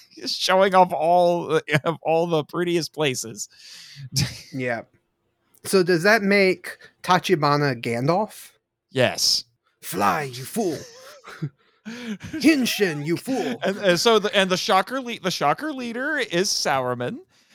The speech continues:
Speaker 1: And not Sauron, Sauron.
Speaker 2: Yeah,
Speaker 1: And,
Speaker 2: Sauron.
Speaker 1: uh, I don't know what
Speaker 2: Oh,
Speaker 1: the
Speaker 2: oh, it would be Doctor Shinigami as Saruman, 'cause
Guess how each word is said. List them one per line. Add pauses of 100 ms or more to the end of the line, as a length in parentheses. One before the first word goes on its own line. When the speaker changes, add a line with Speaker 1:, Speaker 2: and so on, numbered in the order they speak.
(200)
Speaker 1:
And
not
Sauron,
Sauron. (800)
Speaker 2:
Yeah,
Speaker 1:
And,
Speaker 2:
Sauron. (280)
Speaker 1:
uh,
I
don't
know
what
Speaker 2:
Oh,
Speaker 1:
the
Speaker 2:
oh, (300)
it
would
be
Doctor
Shinigami (240)
as (140)
Saruman,
'cause